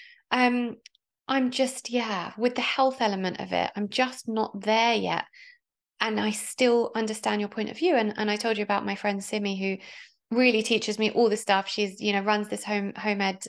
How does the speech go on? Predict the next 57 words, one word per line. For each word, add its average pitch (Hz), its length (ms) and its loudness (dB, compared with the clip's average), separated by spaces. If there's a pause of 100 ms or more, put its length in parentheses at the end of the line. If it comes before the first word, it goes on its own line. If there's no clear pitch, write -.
um, 190 300 -4
community, 220 760 -2 (320)
and 233 140 -4
she - 120 -2
does 302 220 4
give 330 160 -4
her 214 120 -2
daughter 185 340 -6
a 180 40 -8
screen, 185 440 -4
and 214 140 -4
her 226 120 -6
daughter 233 320 -4
is 220 100 -4
able 214 260 -2
to 214 120 -12
tell 226 300 -2
her 208 240 2 (420)
when 202 160 0
she's 226 220 -4
had 240 180 -2
enough. 220 400 -2 (640)
And 233 180 2
sometimes 247 480 0
she'll 233 220 -4 (160)
go 226 140 4
up - 180 2
to, - 80 2
and 233 120 2
she's, 269 220 0
and - 260 -2
she - 200 0
teaches 262 340 0
me 196 80 0
this. 185 140 -6
So 208 100 -2
she'll 220 180 -2
say, 220 320 0 (320)
"Well, 240 100 4
I 254 40 4
said 349 240 4
to 349 80 -10
my 269 140 2
daughter, 233 260 0
you 226 80 -4
know, 220 180 -2
I've 226 160 0
noticed 247 520 2
you've 208 80 -6
been 202 100 0
on 196 100 0
the 190 60 -4
screen 185 320 -4
for - 140 -8
a 190 40 -4
long 185 200 -6
time. - 460 -6